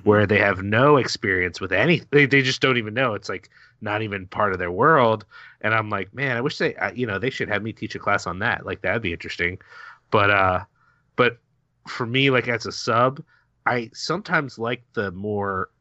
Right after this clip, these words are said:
uh, traditional subjects a little bit just because the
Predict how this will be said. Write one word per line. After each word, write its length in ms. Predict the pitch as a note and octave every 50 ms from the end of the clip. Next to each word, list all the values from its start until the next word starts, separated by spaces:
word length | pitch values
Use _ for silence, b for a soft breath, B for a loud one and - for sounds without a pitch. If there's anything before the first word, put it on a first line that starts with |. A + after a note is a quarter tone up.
| _ _ _ _ _ _ -
uh, 380 | F2+ F2+ F2+ F2 E2 D#2+ D2+ C#2
traditional 480 | - - - A2+ B2 A#2 - C#3+ B2 A2
subjects 500 | - - B2+ A2 - B2 A2+ G#2+ - - -
a 40 | G#2
little 200 | G#2+ A2 B2+ C3+ A#2
bit 160 | B2+ A#2+ A#2
just 180 | - A2+ - -
because 320 | G#2+ - A#2 G#2+ - -
the 180 | - G2+ F2+